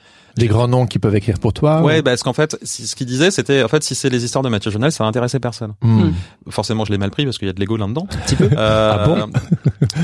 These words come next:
Speaker 2: et, et en fait, la réalité, c'est que je crois que on a tous des histoires à raconter et que toutes nos histoires sont intéressantes. En revanche, effectivement, la manière de
Speaker 1: Il y
Speaker 2: les
Speaker 1: a l'art et la
Speaker 2: raconter,
Speaker 1: manière, ouais, ouais.
Speaker 2: il y a l'art et la manière. Euh, après, euh, je suis pas adepte de, euh,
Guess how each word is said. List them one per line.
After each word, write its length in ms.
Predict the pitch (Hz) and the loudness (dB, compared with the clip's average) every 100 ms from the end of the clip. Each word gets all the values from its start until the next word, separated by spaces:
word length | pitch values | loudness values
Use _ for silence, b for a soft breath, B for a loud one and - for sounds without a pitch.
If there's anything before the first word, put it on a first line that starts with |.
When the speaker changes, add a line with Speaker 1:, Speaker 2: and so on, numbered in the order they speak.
| 147 | 2
Speaker 2:
et, 260 | 127 127 | 2 2
et 60 | 120 | 0
en 80 | 120 | 2
fait, 260 | 170 196 - | 2 0 0
la 160 | 117 | 0
réalité, 400 | 113 131 117 180 | 0 0 0 -2
c'est 100 | 202 | -2
que 60 | 107 | -2
je 80 | 113 | -2
crois 200 | - 175 | 0 0
que 120 | 147 | 2
on 300 | 156 135 110 | 2 4 2
a 60 | 107 | 0
tous 160 | 160 | 0
des 140 | 139 104 | 0 0
histoires 260 | - 101 | -4 -2
à 40 | 101 | -2
raconter 380 | 101 107 160 | -2 -2 0
et 40 | 170 | 0
que 100 | - | -2
toutes 180 | - 135 | -4 -2
nos 60 | |
histoires 260 | 120 113 143 | -2 -2 -4
sont 140 | - 123 | -2 -2
intéressantes. 440 | 117 113 - 101 | -2 -2 -4 -8
En 160 | - 101 | -8 -2
revanche, 320 | 107 120 120 | 0 0 -2
effectivement, 420 | 110 107 113 117 | -6 -6 -2 0
la 140 | 110 98 | 0 0
manière 260 | 107 110 | 0 0
de 80 | 107 | 2
Speaker 1:
Il 40 | 104 | 2
y 20 | |
Speaker 2:
les 60 | 104 | 4
Speaker 1:
a 20 | |
l'art 120 | 110 | 2
et 60 | 110 | 2
la 60 | 101 | 2
Speaker 2:
raconter, 120 | 101 | 4
Speaker 1:
manière, 200 | 104 92 | 4 4
ouais, 120 | 95 | 2
ouais. 120 | 90 87 | 0 0
Speaker 2:
il 40 | 104 | -2
y 20 | |
a 20 | |
l'art 140 | 104 104 | -2 -2
et 60 | |
la 100 | 101 | 0
manière. 360 | 101 117 180 170 B B B B | 0 2 0 -2 B B B B
Euh, 220 | 117 101 110 | -2 0 0
après, 440 | - 135 135 123 | 0 0 2 0
euh, 520 | 117 101 104 98 101 107 110 101 | -2 -2 -2 -4 -6 -10 -12 -12
je 60 | - | -10
suis 120 | 110 | -2
pas 120 | 143 | 0
adepte 340 | 123 123 - | 2 0 0
de, 120 | 104 110 | -2 0
euh, 260 | 117 98 | 0 -2